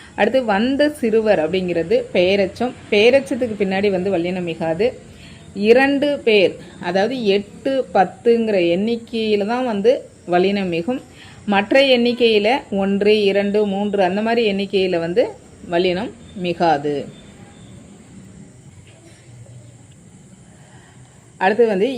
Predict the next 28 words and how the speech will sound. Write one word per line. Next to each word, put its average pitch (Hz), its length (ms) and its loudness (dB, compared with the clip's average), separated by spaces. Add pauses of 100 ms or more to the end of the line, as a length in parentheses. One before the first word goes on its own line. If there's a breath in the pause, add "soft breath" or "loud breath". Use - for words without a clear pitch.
(120)
இயல் 240 220 2 (120)
எட்டுல 220 260 -2
உள்ள 190 400 0
புக் 175 200 -4
பேக் 196 220 0
ஏ 170 220 0 (320)
பயிற்சி 170 320 -2
வினாக்கள் 156 420 -6
தான். 226 140 -4 (180)
அதுல 185 220 2
வந்து 233 200 2
வல்லினம் 240 480 0
மிகும் 240 200 -2
இடங்கள் 196 480 -2
விதி 196 180 -2
அறிக 180 340 0
அப்படின்னு 170 260 -6
சொல்லிட்டு 170 320 -6
கொடுத்துருக்காங்க. 165 520 -6 (360)
ஈரும-, 240 360 -4 (140)
ஈறுகட்ட 247 360 -4 (120)
எதிர்மறை 208 360 -4
பெயரெச்சத்தின் 175 680 -6
பின் 240 160 -8 (160)
ஒற்று 202 280 -4
மிகும், 156 380 -4 (560 loud breath)
ஓடா 202 460 2
குதிரை. 165 460 -2